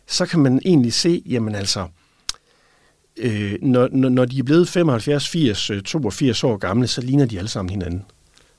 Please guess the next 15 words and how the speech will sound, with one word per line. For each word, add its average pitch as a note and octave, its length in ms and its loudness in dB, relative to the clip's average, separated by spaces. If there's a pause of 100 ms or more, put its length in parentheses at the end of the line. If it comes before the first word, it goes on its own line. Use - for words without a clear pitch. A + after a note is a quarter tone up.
(260)
Øh, G#2+ 260 -2
så, A2+ 240 0 (120)
så - 240 -4
på - 140 0
den E3 140 4
måde C#3+ 180 4
kan C3 120 -2
man A2 80 0
sige, B2+ 200 -2
hvad D#3 120 2
for E3 100 -2
en C3 140 4
sygdom B2+ 340 0
er G2+ 40 -4
værst? C3 340 -2